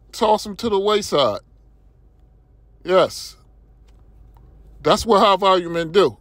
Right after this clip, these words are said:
They don't have to take you serious. They just rotate.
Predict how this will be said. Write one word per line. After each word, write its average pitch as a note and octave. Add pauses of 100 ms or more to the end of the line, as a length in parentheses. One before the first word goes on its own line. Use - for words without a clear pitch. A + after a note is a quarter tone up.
(140)
They D#3
don't F3+
have F#3+
to F3
take C#3
you C#3+
serious. A#2 (1160)
They C3+
just C3+
rotate. C3